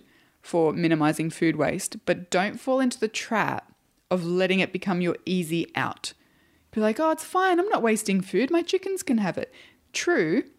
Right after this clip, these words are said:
to a certain point, but if you're still allowing yourself to kind of waste food and let things just sit in the bottom of the fridge and spoil, then you're still tossing money away.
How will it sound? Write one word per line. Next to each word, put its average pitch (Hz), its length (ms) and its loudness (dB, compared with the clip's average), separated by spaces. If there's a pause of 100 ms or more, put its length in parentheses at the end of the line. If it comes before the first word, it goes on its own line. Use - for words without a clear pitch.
to - 100 -2
a 190 60 2
certain 180 380 0
point, 165 320 0
but 180 100 2
if 175 100 0
you're 185 80 2
still 233 300 2
allowing 208 340 2
yourself 190 360 -2
to - 80 -12
kind 180 180 -2
of 160 180 -6
waste 165 320 2
food 170 520 0
and 165 180 -4 (380)
let 180 240 0
things 180 200 2
just - 200 -2
sit 175 180 0
in 175 120 -2
the - 60 -6
bottom 165 200 2
of 160 60 -2
the 165 60 0
fridge 170 220 0
and 151 140 -4
spoil, 160 640 0 (460)
then 180 140 4
you're 165 100 4
still 190 480 0 (600)
tossing 180 420 -2
money 151 360 -2 (180)
away. 160 420 -2